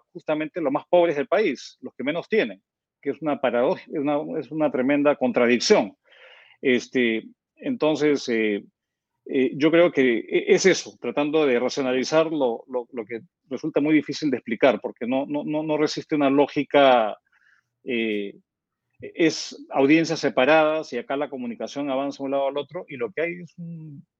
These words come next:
por un lado, desconfianza total, y por otro lado, algo muy peligroso que son expectativas que no van a poder ser cumplidas.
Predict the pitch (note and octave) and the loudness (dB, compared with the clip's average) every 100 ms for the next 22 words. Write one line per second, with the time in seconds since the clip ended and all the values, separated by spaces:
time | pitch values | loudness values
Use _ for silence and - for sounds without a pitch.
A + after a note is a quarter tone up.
0 | - B2+ D#3 D#3+ D#3+ D#3+ D#3 C3 A#2+ C3+ | -4 -2 4 6 6 4 -2 -4 0 0
1 | C3 F#3 G3 F#3+ F#3 - F3 E3 G#3 B3+ | 0 2 0 0 -4 -2 0 0 0 -4
2 | _ _ _ C#3+ - C3 C#3+ E3 D#3+ D#3+ | _ _ _ -4 0 0 0 2 4 4
3 | D#3+ - D3 C#3+ D#3 D#3+ D#3+ D3+ D3+ D3+ | 2 -2 -2 -2 -2 -2 0 2 2 -2
4 | D#3 - - G2+ - C3+ D#3 - D3+ E3 | -6 -10 -8 -8 -6 -2 -2 0 2 2
5 | - A#2 C3 C#3+ C#3 B2+ B2 - - A#2+ | 0 -2 2 2 0 0 0 -2 -12 -12
6 | - B2 G2+ - - | -4 -4 -4 -12 -20